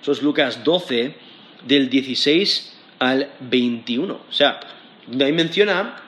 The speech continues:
esa idea de que los, los ricos mueren y pierden todas sus posesiones materiales. Por eso es esencial que seamos ricos para con Dios, ¿no? Las riquezas de este mundo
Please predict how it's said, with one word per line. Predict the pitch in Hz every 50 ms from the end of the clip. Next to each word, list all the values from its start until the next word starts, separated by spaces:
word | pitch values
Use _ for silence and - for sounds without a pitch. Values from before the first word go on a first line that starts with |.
| -
esa | - - 175 160
idea | 135 160 208 214
de | 196 -
que | 151 135
los, | 131 123 117 113 - - 139 -
los | 143 127 117 110 - - 156 139 120
ricos | - 139 165 175 165 143 160 175 - - - - - - - - - - - - - - -
mueren | 143 170 240 302 339 320 254 160 123 - - - - - - - - - - - - - - - - - - - - - - - - - - -
y | 220 190
pierden | - - 180 220 262 285 269 240 196 -
todas | 214 254 269 254
sus | - 247 190 -
posesiones | - 214 - - 170 - - 220 240 262 254 202
materiales. | 202 196 185 170 - 151 139 147 190 277 349 302 160 117 - - - - - - - - - - - - - - - - - - - - -
Por | 127 139
eso | 147 - 185
es | 196 - - - -
esencial | 160 147 - - 151 143 143 135 - - 190 240 233 214 175 151 156 196 240 - - - - - - - - -
que | - 135
seamos | 127 - 147 151 160 143 -
ricos | 151 151 151 175 175 -
para | - 156 151 123 110 -
con | 123 113 101 101 98 92
Dios, | 113 127 160 175 151 107 - - - - - - - - - - - - - - - - -
¿no? | 143 170
Las | 190 180 156 135 -
riquezas | 147 135 123 - 160 180 180 - 214 208 190 -
de | - 151 143 143 147 - 170
este | 160 - - 175
mundo | 165 165 165 180 185 196 214 233 233 -